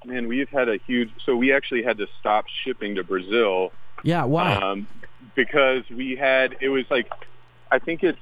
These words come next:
Speaker 1: I think it was, like, Brazil and Israel, I think. It may not, maybe we figured it out in Israel, I don't know. But in Brazil, I mean, we just had this issue where the records,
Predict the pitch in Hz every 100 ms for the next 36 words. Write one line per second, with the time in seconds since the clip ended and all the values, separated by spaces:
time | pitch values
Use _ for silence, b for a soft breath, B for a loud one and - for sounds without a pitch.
0 | - 131 123 160 185 151 131 123 - 120
1 | 98 113 139 147 120 107 98 - - 131
2 | 131 143 156 160 160 - 143 147 - -
3 | 165 185 220 - - - - 123 127 147
4 | 147 143 - 135 147 160 135 - 139 127
5 | 120 117 120 113 110 113 120 117 110 113
6 | 110 110 107 107 - - - - - 131
7 | 131 113 147 151 135 127 120 135 147 127
8 | 113 120 131 143 113 104 101 101 101 113
9 | - 113